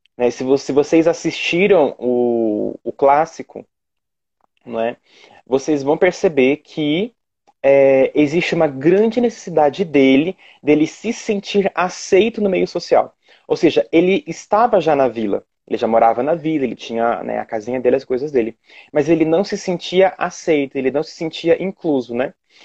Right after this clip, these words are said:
E no, trazendo pro nosso contexto, né, todo homem tem a necessidade de, é, essa necessidade de se sentir aceito onde ele está. E trazendo pra um contexto cristão,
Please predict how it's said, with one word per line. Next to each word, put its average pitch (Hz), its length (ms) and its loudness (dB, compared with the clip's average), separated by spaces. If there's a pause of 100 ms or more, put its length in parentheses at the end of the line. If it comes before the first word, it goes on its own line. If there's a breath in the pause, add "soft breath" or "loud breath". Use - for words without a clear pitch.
(240 soft breath)
E 160 80 -4
no, 165 140 0
trazendo 196 360 2
pro 196 120 0
nosso 175 200 -2
contexto, 151 640 2
né, 151 200 0 (340)
todo 220 440 4
homem 160 540 2 (280)
tem 180 420 0 (100)
a 147 120 -2
necessidade 160 1200 0 (540)
de, 165 640 -6
é, 135 840 6
essa 131 200 -2
necessidade 156 360 0
de - 80 -20
se - 140 -20
sentir 170 380 0
aceito 165 520 -2
onde 123 180 -4
ele 113 120 -2
está. 104 360 -4 (480 soft breath)
E 139 60 -8
trazendo 175 340 2
pra 190 100 -2
um 175 40 -4
contexto 180 480 0
cristão, 165 840 0